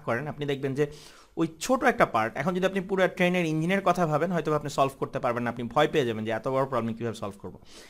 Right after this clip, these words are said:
কিন্তু আপনি যদি ইঞ্জিনের মানে সব কিছু ছোট ছোট, অনেক ছোট ছোট পিসে ভাগ করেন, আপনি দেখবেন যে ইঞ্জিনের মধ্যে দেখা যাবে যে শেষে গিয়ে আপনাকে, আহ, মানে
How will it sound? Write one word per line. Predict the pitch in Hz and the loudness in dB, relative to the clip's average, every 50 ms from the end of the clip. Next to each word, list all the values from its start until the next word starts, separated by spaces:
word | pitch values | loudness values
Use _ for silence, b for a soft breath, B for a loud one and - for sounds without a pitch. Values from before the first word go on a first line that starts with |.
| B B | B B
কিন্তু | 196 202 | 2 2
আপনি | 196 202 214 | 2 2 2
যদি | 208 220 220 | -2 0 0
ইঞ্জিনের | 214 165 190 196 190 196 196 208 196 196 B B B B B B B B B - | -2 0 0 0 0 2 2 0 -2 -2 B B B B B B B B B -4
মানে | 170 165 160 | -2 -2 -2
সব | - - 254 247 247 | 0 0 -2 -2 -2
কিছু | - 262 240 - 240 208 | -2 -4 -2 0 0 0
ছোট | 180 185 - 240 233 247 | 0 0 0 0 0 0
ছোট, | 226 233 233 220 | 0 -2 0 0
অনেক | 208 165 190 233 269 269 - | 2 2 4 2 2 2 0
ছোট | - 240 220 | 0 0 0
ছোট | 202 196 196 190 180 - - - | 0 -2 -2 -4 -6 -8 -10 -8
পিসে | 190 196 196 - 170 | -6 -2 2 2 2
ভাগ | - - - 123 - - - | 2 2 -6 -6 -6 -8 -10
করেন, | - 110 107 113 160 240 | -6 -4 -4 -2 -2 -4
আপনি | 196 - - 160 | -4 -4 -4 -2
দেখবেন | 156 160 151 147 160 156 | -2 0 0 0 -4 -4
যে | 147 156 | -2 -2
ইঞ্জিনের | 151 147 139 143 147 151 147 | -2 -2 -2 -2 -2 -2 -2
মধ্যে | 147 147 147 139 | 0 0 0 0
দেখা | 127 123 - 143 135 | -2 -2 -2 -2 -2
যাবে | 135 131 127 123 | -2 -2 -2 -2
যে | 143 143 139 B B B B B B B | -2 -4 -4 B B B B B B B
শেষে | - - - 269 226 - 262 233 | -4 2 2 2 4 2 0 0
গিয়ে | 180 156 156 131 120 | -2 0 0 2 2
আপনাকে, | 113 104 - 139 139 - 147 139 135 135 B B B B B B | 0 -2 -2 -4 -4 -2 0 -2 -2 -2 B B B B B B
আহ, | - 139 139 135 131 127 - - _ _ _ - | 2 2 4 4 4 2 0 -4 _ _ _ -8
মানে | 151 143 131 127 | -6 -4 -4 -4